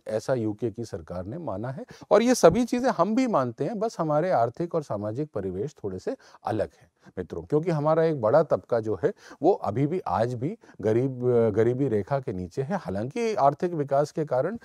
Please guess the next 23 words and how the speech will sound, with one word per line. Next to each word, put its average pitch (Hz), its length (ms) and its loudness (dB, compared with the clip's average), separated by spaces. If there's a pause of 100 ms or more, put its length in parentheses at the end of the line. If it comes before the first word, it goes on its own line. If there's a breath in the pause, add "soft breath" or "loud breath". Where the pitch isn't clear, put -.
(200 loud breath)
ये 147 420 4
स्थिति, 185 420 -4
अ, 113 240 -4
अ, 98 880 4
बहुत 92 400 0
तेज़ी 120 300 -2
से 180 160 -4
सुधर 127 340 -2
रही 104 240 0
है, 107 60 -2
but 104 180 -6
क्योंकि 160 300 -4
हमारी 156 320 -2
जनसंख्या 147 560 -4
इतनी 131 280 -2
बड़ी 85 340 -8
है 202 80 -8 (360 loud breath)
तो, 156 440 6
म, 113 300 2 (240 loud breath)
अ, 104 180 6
जो 117 180 2
है, 120 400 4
म, 104 280 0